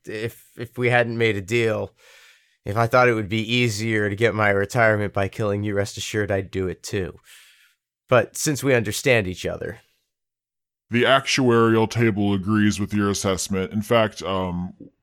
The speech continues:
Speaker 2: some of my projections seem to indicate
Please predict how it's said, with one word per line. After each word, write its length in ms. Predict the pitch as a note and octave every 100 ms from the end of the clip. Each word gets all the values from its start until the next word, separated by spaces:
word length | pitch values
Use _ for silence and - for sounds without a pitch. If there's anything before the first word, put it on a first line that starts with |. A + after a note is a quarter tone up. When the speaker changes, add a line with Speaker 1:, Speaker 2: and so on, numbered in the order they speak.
| _
Speaker 2:
some 220 | - C#3 B2+
of 80 |
my 160 | A#2+ A2+
projections 960 | A2 A2 G2+ G#2+ G#2 - F#2+ F#2 - - -
seem 280 | A#2 A2
to 100 | G2 G2
indicate 500 | G#2 G2+ G#2+ F#2